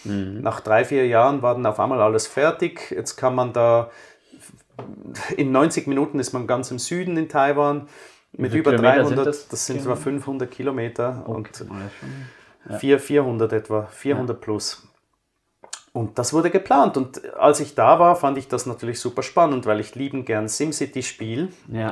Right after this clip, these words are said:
Speaker 2: Und, äh, in
Speaker 1: <laughs>
Speaker 2: Taiwan wird zum Beispiel eine Straße wird erneuert. Da um, um elf Uhr abends wird die Straße total gesperrt.
Speaker 1: Mhm.
Speaker 2: Man weiß es, es ist total gesperrt. Da war vier Spuren total gesperrt.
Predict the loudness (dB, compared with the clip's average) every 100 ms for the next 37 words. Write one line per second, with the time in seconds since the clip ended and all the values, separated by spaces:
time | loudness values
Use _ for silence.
0 | -2 0 0 2 4 6 8 4 4 4
1 | 8 8 6 4 2 2 2 4 2 2
2 | 0 -20 -20 _ -6 -4 -4 4 6 6
3 | 6 6 6 4 4 4 0 -4 -18 _
4 | _ 2 6 6 6 8 6 6 0 -2
5 | -2 -2 -2 -2 -4 2 2 4 6 8
6 | 8 8 4 -2 -4 -4 -2 6 6 6
7 | 0 0 -2 2 4 4 2 -6 -2 2
8 | 2 0 -6 -10 -4 -4 2 4 4 2
9 | -2 -4 -6 -6 -6 -4 -6 0 2 2
10 | 0 -8 -4 -4 0 2 2 2 -2 -2
11 | -2 -2 0 0 -2 -8 _ -6 0 2
12 | 2 0 -2 0 -2